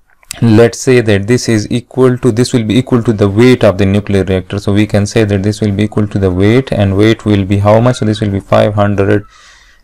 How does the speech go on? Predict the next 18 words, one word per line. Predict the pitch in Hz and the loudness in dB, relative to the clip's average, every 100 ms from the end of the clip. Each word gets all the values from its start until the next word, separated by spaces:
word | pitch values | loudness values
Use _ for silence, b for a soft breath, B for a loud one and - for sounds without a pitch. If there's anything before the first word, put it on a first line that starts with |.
| - | -6
into | 117 117 113 110 | 0 0 2 -2
ten | 117 120 117 | 2 2 2
raised | 113 110 - | 2 0 -2
to | |
the | 101 | -4
power | - 104 101 101 - - | -2 2 2 2 -2 -6
three, | 98 98 85 - _ _ _ _ | -4 -4 -6 -14 _ _ _ _
right? | 107 117 160 - B B B B B | 0 2 0 -6 B B B B B
And | 113 113 113 | 0 2 0
similarly, | - 139 139 135 110 113 127 - - | 0 2 4 4 2 0 -4 -6 -20
<clears throat> | - | -8
there | 117 113 131 | -4 2 4
will | 123 120 | 4 2
be | 110 110 | -2 -4
a | - | -2
tension | 127 127 - 123 - | 0 0 -2 -4 0
A | 117 | 0
C | 107 - 131 175 | -2 -2 -4 -4